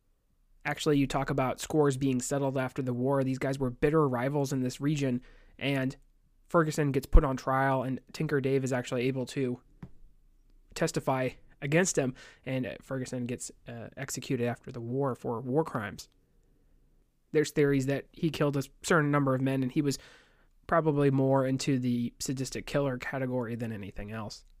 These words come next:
Kentucky would actually also start to see irregular warfare, but they would be behind the other states because of their n-, original neutrality.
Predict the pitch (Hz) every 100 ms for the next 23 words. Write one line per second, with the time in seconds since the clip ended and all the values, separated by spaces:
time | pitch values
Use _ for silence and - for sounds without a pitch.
0 | _ _ _ - - - - - - -
1 | - - _ _ _ _ _ _ - 190
2 | 175 196 185 151 143 - 139 123 135 139
3 | - 123 120 123 135 127 127 123 127 127
4 | 147 160 - 165 151 - - - 208 208
5 | 196 185 165 160 151 - 143 143 - 190
6 | 202 185 151 127 120 - 123 131 - 127
7 | 139 123 120 117 - 135 139 135 117 110
8 | 110 - 147 160 165 120 -